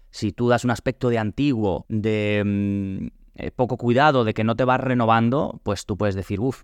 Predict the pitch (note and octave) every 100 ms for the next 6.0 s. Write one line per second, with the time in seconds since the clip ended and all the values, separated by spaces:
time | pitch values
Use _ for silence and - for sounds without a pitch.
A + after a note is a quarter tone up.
0 | - F#2+ F2+ F#2 G#2 F#2+ F#2 A2+ F3 C#3+
1 | A2 A2 G#2+ G#2 F2+ F2+ F2 D#2+ A2+ F#3+
2 | - G#2 F3 - A#2+ C3+ C3 A2+ A2 F#2+
3 | B2+ B2 G#2 B2 B2+ D3+ - A2+ G2+ G2+
4 | A2 B2+ A#2 A2+ A#2 C3 C#3+ A#2 A2 G#2
5 | G2 - G#2+ G#2+ G2+ G2+ G#2+ F#2+ E2